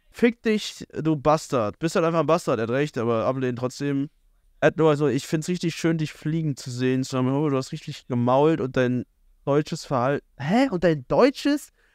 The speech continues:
Verhalten darauf, dass du Trump nicht so ordentlich machst, weil du einen nicht an deinen Pippi Max, die W O D spielst. Selbst schuld, übrigens, heute, dass mein Live-Dude auch mault. <laughs> Einunddreißiger der.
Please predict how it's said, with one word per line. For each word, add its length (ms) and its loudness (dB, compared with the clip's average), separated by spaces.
Verhalten 420 2
darauf, 300 2
dass 140 -4
du 60 -8
Trump 200 -2
nicht 100 -2
so 60 -4
ordentlich 300 -2
machst, 260 -2
weil 120 -2
du 100 -2
einen 260 0
nicht 240 -4
an 120 -2
deinen 340 2
Pippi 340 -2
Max, 540 -2
die 200 2
W 120 2
O 20 2
D 200 -2
spielst. 500 -4
Selbst 180 2
schuld, 300 2
übrigens, 320 -2
heute, 240 0
dass 260 -6
mein 220 0
Live-Dude 360 -2
auch 200 -2
mault. 500 0
<laughs> 300 -8
Einunddreißiger 680 2
der. 360 0